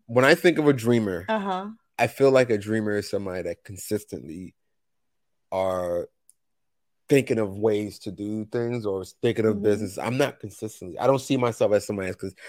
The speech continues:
Speaker 1: now, I might think about the same thing,
Speaker 2: Yeah.
Speaker 1: but I don't see myself thinking about different things.
Speaker 2: Does that categorize
Speaker 1: Consistent.
Speaker 2: to be a dreamer? You have to categorize to see different things. You can't
Speaker 1: That's
Speaker 2: see the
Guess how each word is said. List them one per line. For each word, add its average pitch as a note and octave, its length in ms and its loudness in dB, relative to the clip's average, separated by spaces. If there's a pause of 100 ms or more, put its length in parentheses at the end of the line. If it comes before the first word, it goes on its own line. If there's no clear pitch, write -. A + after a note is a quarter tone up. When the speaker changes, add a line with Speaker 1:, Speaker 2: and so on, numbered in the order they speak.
(160)
Speaker 1:
now, A#2 200 8
I C3 40 10
might C#3 240 8
think C3+ 180 6
about A2 240 2
the - 80 -8
same D3 640 2
thing, A1+ 440 -16
Speaker 2:
Yeah. C#4 220 -6 (380)
Speaker 1:
but A#2 120 4
I B2+ 100 12
don't C3+ 120 6
see C3 240 -2
myself A2+ 420 2
thinking A2+ 180 2
about F#2 300 0
different A#2+ 480 0
things. A#1+ 560 -16 (160)
Speaker 2:
Does E3 200 -6
that E3 200 -2
categorize D#3+ 200 -6
Speaker 1:
Consistent. B2 420 -6
Speaker 2:
to - 80 -16
be F3+ 140 -4
a - 20 -6
dreamer? E3 280 -6
You F3 120 -6
have D#3+ 160 -8
to D#3+ 80 -14
categorize D#3 680 -8
to E3 120 -8 (180)
see F3 140 -12
different D#3+ 320 -8
things. E3 240 -6
You D#3+ 60 -16
can't - 80 -2
Speaker 1:
That's D3+ 280 8 (180)
Speaker 2:
see G3+ 200 -2
the E3 160 -2